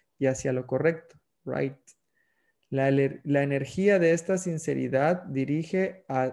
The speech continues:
de-, dirige tu vida en una dirección positiva y sanadora. Franqueza y sinceridad son sinónimos. Esta fuerza poderosa supera los obstáculos de salud,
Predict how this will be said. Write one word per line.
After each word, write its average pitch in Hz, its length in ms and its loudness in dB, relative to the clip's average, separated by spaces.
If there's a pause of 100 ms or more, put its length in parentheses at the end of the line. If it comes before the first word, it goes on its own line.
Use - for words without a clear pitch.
de-, 135 240 -4 (100)
dirige 151 380 -2
tu 160 200 -6
vida 156 460 -6
en 139 180 -12
una 170 180 -6
dirección 143 500 -6
positiva 160 560 -6
y 180 40 -6
sanadora. 120 640 -8 (1160)
Franqueza 143 600 0
y 208 80 2
sinceridad 180 800 0
son 131 260 -8
sinónimos. 131 840 -8 (920)
Esta 175 320 2
fuerza 175 480 2
poderosa 139 600 2
supera 139 460 -2
los 139 180 0
obstáculos 135 680 -2
de 120 120 -2
salud, 127 440 0